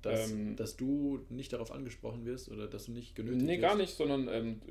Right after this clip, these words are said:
Speaker 2: darüber, dass halt, äh, es dann doch vorkommt, dass Menschen halt zu irgendwas genötigt werden. Und es hat ja irgendwie zwei Komponenten. Also einmal ist, kann man sagen, es ist halt ein Shit-Move von der Person,
Speaker 1: Mhm.
Speaker 2: die da vielleicht auch irgendwie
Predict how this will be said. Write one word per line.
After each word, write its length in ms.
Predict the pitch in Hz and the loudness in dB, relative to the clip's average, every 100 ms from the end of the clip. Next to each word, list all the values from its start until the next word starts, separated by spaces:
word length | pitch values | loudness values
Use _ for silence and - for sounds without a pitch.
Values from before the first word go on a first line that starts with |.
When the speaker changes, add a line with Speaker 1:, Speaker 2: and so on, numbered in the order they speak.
| - - | -10 0
Speaker 2:
darüber, 360 | 113 117 135 | 2 2 0
dass 260 | 113 107 - | 0 -2 0
halt, 380 | 110 104 - - | 0 0 -4 -6
äh, 360 | 101 104 104 101 - - | -4 -2 -4 -6 -12 -18
es 140 | 139 - | -16 -6
dann 180 | 104 104 | -6 0
doch 180 | 117 - - - - - - - - - - - - - - | -2 -2 -14 -18 -18 -18 -18 -18 -18 -18 -18 -18 -18 -18 -16
vorkommt, 500 | - 104 110 147 139 | -2 -2 0 -4 -6
dass 160 | - - | -8 -6
Menschen 320 | 113 - 143 | -8 -6 -8
halt 200 | 117 - | -8 -10
zu 240 | - 113 120 | -12 -10 -8
irgendwas 240 | 120 117 | -8 -8
genötigt 440 | - 117 - 107 - | -8 -8 -8 -10 -6
werden. 300 | 101 104 - - - - - - | -8 -8 -14 -18 -20 -20 -16 -4
Und 120 | 117 | 4
es 60 | |
hat 120 | 127 156 | 8 10
ja 80 | |
irgendwie 340 | 123 - 135 117 | 10 8 6 4
zwei 200 | - 110 | 8 8
Komponenten. 600 | - 127 113 110 160 - | 8 0 2 2 2 0
Also 180 | 101 104 | -2 -2
einmal 240 | 120 131 | 0 2
ist, 180 | 117 - | 0 -2
kann 100 | - | -4
man 140 | 113 110 | -4 0
sagen, 260 | 120 123 | 0 0
es 120 | 113 120 | -2 -8
ist 140 | - | -4
halt 180 | 113 - | -4 -4
ein 80 | 107 | -4
Shit-Move 480 | 135 135 139 143 | -2 -2 -2 -2
von 240 | 139 123 113 | -4 -8 -4
der 80 | 113 | -4
Person, 420 | 117 113 120 226 | -6 -6 -4 -4
Speaker 1:
Mhm. 320 | 113 107 101 110 - - - - | -2 -4 -6 -12 -14 -18 -18 -12
Speaker 2:
die 40 | |
da 120 | 123 110 | -4 -4
vielleicht 360 | 117 107 - | 2 0 0
auch 120 | 110 | -6
irgendwie 680 | - 127 117 120 110 110 110 | -8 -6 -6 -6 -8 -8 -8